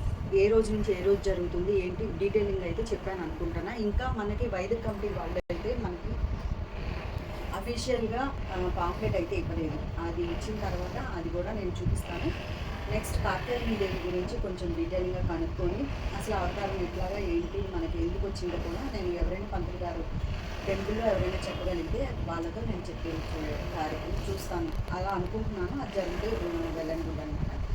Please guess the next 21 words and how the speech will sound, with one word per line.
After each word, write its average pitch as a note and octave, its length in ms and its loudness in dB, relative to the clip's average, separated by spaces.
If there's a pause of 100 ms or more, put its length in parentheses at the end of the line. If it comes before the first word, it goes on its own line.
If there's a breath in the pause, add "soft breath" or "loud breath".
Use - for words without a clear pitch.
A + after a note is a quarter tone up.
(680)
ఫ్రెండ్స్, - 460 2
ఎప్పుడూ G#3+ 340 2
లేకు-, G3 460 2
ఎప్పుడూ G3 440 2
లేనిది G3+ 480 2
ఈసారిని F#3+ 480 -2
మన F3 680 0
విజయవాడలో G3 480 2
దసరాని, F#3+ 580 -2
దసరా F#3 360 -2
ఉత్సవాన్ని F3 560 0
కొత్తగా E3+ 400 -2
ప్రోగ్రామ్ E3+ 520 0
లాగా F3 300 -2 (280 loud breath)
స్టార్ట్ G3 340 2
చేస్తున్నాం. F#3+ 300 0
మన G3+ 300 0
ప్రభుత్వం G3+ 480 2
మనకి F#3 380 2
మంచిగా G3 840 0
మంచి, G3+ 800 0